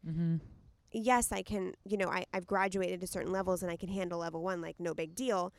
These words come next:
Speaker 1: Mm-hmm.
Speaker 2: But level five's a lot fucking harder than level one was, you know?
Speaker 1: Right.
Speaker 2: And I think it's similar in our personal development where we get strong enough to handle the expansion, but the expansion keeps happening.
Speaker 1: But,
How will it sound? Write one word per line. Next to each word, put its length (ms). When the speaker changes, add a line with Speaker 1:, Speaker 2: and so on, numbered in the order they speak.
Speaker 1:
Mm-hmm. 160
Speaker 2:
But 100
level 260
five's 280
a 20
lot 160
fucking 220
harder 260
than 140
level 240
one 200
was, 280
you 120
know? 320
Speaker 1:
Right. 300
Speaker 2:
And 80
I 60
think 200
it's 120
similar 420
in 100
our 100
personal 420
development 520
where 120
we 160
get 280
strong 360
enough 200
to 120
handle 460
the 180
expansion, 760
but 160
the 120
expansion 680
keeps 400
happening. 560
Speaker 1:
But, 140